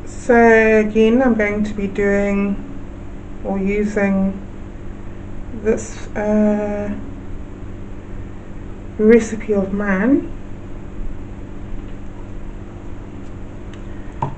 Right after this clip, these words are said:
Just gonna give that a tilt. And this here is a, um,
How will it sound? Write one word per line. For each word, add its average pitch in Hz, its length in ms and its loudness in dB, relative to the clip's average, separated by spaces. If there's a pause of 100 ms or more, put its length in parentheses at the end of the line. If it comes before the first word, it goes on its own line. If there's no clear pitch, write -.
(600)
Just 214 180 -6
gonna 190 160 -2
give 196 180 -2
that 214 180 2
a 220 120 0
tilt. 302 580 2 (800)
And 202 160 -4
this 269 280 8
here 214 440 4
is 190 560 0
a, 190 600 2 (1500)
um, 202 640 2